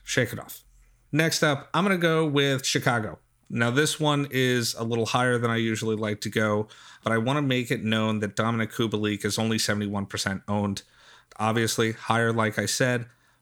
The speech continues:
but dude, he's available in almost thirty, like, thirty percent of leagues. Two points the last three games, and he's shooting.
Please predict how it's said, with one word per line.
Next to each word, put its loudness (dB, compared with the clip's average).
but -4
dude, 0
he's -2
available 0
in 0
almost -2
thirty, 0
like, -4
thirty -2
percent -4
of -10
leagues. -4
Two 2
points 0
the -2
last 0
three 0
games, 0
and -2
he's 2
shooting. 0